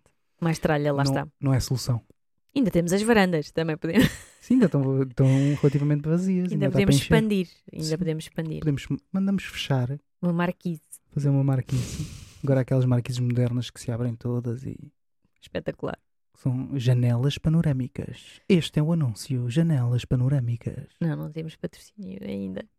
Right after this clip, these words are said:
Speaker 1: Ai.
Speaker 2: Olha, mas podiam-nos patrocinar aqui a varanda.
Speaker 1: <laughs> Ai, que coisa.
Speaker 2: Adorava imenso.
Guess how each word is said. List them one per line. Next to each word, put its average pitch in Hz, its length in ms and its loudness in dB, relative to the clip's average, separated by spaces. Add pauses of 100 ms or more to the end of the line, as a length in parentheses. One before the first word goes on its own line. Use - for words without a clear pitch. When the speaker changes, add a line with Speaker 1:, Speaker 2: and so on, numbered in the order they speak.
(100)
Speaker 1:
Ai. 226 320 -2
Speaker 2:
Olha, 247 140 2
mas 175 140 4
podiam-nos 139 380 0
patrocinar 156 540 -2
aqui 165 360 -2
a 160 40 2
varanda. 160 440 -2 (300)
Speaker 1:
<laughs> - 920 -16
Ai, 214 280 -2 (480)
que - 120 -10
coisa. 175 520 2
Speaker 2:
Adorava 131 380 2
imenso. 135 360 -4